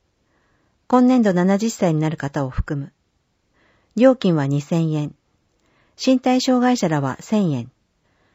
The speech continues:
七月以降に寿バスカードの交付を受ける場合は、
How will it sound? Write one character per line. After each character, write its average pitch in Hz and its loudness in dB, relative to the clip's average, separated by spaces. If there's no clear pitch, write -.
七 - -4
月 262 0
以 262 0
降 190 0
に 151 0
寿 240 0
バ 226 0
ス - -18
カ 254 0
ー 247 0
ド 214 0
の 160 0
交 202 0
付 208 -4
を 202 4
受 196 -2
け 214 2
る 170 -2
場 147 -4
合 151 -4
は、 143 -6